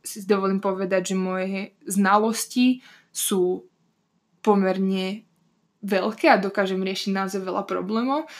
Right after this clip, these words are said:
tak len tým spôsobom, aký je zá-, akým je zákon postavený alebo akým je systém postavený, tak vlastne by mi nebolo úplne dovolené robiť to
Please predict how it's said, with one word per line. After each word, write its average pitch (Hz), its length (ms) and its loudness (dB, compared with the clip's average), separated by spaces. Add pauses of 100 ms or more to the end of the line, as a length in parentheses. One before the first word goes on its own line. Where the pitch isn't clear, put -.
(200)
tak 214 160 2
len 208 160 4
tým 220 160 2
spôsobom, 196 560 -2
aký 196 240 -2
je 185 80 2
zá-, 190 240 -4
akým 190 320 -2
je 185 80 -2
zákon 247 320 2
postavený 220 640 0
alebo 180 400 -2
akým 185 280 -4
je 185 120 -6
systém 196 320 -4
postavený, 196 720 -4 (240)
tak 190 160 0
vlastne 196 400 2
by 202 80 -2
mi 196 160 4
nebolo 196 320 2
úplne 185 240 0
dovolené 180 560 0
robiť 180 480 -4
to 175 240 -4